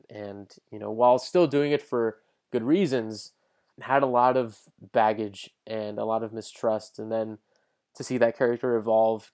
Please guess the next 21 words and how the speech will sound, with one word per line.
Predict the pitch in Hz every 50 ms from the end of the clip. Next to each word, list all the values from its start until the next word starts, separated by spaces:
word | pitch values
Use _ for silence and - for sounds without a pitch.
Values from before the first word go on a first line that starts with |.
| _ _
go | 139 135 139 143 139
through | - - 139 135
even | 135 120 123 117
more | 117 120 123 117
trials | - - 117 117 117 110
and | 113 107
tribulations, | - 123 113 113 110 110 110 - - 117 110 104
and, | 107 107 101 101 101 _ _ _ _ _ _ _ _ _ _ _ -
uh, | 107 104 -
ultimately | - 113 120 - - 120 117 120 92 113 120 110
sacrifice | - - - 117 113 - - 110 - - 117 113 110 - -
himself | 120 113 110 - - - 117 110 110 107 - - _ _ _ _ _ _ _ _ _ _
for | - - - 113
a | 107 110
new | 117 135 143
family, | 131 - 127 117 120 120 117 110 107 104
I | 104 104
think | - 113 113 107 -
that | - 110 110 110
was | 110 107 101
a, | 107 104